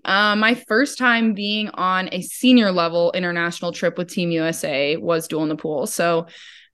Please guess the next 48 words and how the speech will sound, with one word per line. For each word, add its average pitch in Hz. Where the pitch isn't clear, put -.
that 214
was, 233
uh, 165
a 180
big 170
milestone 165
for 170
me. 170
Obviously, 185
having 185
missed 196
the 202
national 190
team 190
for 190
a 175
couple 180
of 175
years 175
now 175
by, 160
like, 135
literally 135
one 156
spot 160
in 175
a 170
couple 170
of 165
events 165
has 185
been 175
disappointing. 196
So 190
one, 226
to 262
make 233
the 220
national 196
team 196
and 180
also 196
be 175
extended 170
that 165
opportunity 170
was 220
great. 214